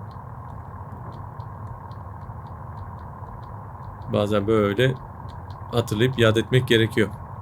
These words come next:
Daha fazla şey yapmayayım, konuşmayayım, yaşım çıkacak <laughs> ortaya.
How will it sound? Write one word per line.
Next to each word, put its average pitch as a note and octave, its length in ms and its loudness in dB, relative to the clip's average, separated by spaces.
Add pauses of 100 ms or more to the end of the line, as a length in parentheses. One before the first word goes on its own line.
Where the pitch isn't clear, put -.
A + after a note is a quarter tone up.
(1300)
Daha G2+ 140 6
fazla A2 440 6
şey A2+ 160 4
yapmayayım, G2+ 320 4
konuşmayayım, A2+ 420 4
yaşım A2 220 2
çıkacak - 420 -4
<laughs> - 40 2
ortaya. - 220 0